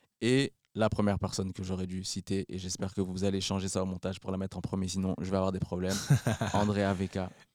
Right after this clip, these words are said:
Speaker 2: Ah, évidemment.
Speaker 1: qui est styliste, entrepreneur, euh,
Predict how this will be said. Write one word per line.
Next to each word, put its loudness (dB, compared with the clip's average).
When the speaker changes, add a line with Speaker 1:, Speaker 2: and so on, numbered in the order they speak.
Speaker 2:
Ah, 2
évidemment. 6
Speaker 1:
qui 4
est 4
styliste, 4
entrepreneur, 2
euh, -2